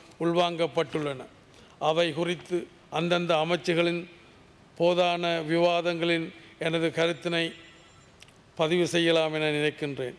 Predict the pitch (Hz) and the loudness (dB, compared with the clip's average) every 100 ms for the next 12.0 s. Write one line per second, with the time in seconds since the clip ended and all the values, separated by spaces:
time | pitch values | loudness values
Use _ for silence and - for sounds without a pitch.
0 | - - 151 160 170 170 - - - 175 | -12 -4 0 2 0 -2 -10 -20 -6 0
1 | 175 151 175 165 156 170 165 165 156 160 | 0 2 2 2 2 0 2 0 0 0
2 | 151 165 165 160 - - - - 165 165 | 0 0 0 0 -4 -16 -12 -2 -2 -2
3 | 165 160 151 165 165 151 151 165 165 160 | 0 0 0 -2 0 0 -2 0 0 2
4 | 160 151 151 143 - - - - 170 170 | -2 -2 -4 -4 -10 -20 -20 -6 0 0
5 | 143 165 160 156 156 160 165 160 160 156 | 0 2 4 2 0 0 0 2 2 2
6 | 151 143 151 147 143 143 131 123 - - | -2 -2 -2 0 -2 -2 -6 -10 -12 -18
7 | - - - 160 170 175 180 175 170 139 | -20 -14 -2 0 0 0 2 2 0 0
8 | 165 165 165 160 160 160 170 147 175 180 | 0 0 0 -2 -4 -4 -4 -2 -2 -4
9 | - - - - 165 170 - 170 185 175 | -12 -20 -20 -10 -2 0 0 0 2 0
10 | 170 170 165 170 165 - - - - 151 | 2 2 2 0 0 -4 -14 -20 -4 2
11 | 160 170 170 165 156 165 156 170 170 | 2 4 2 2 2 0 0 0 0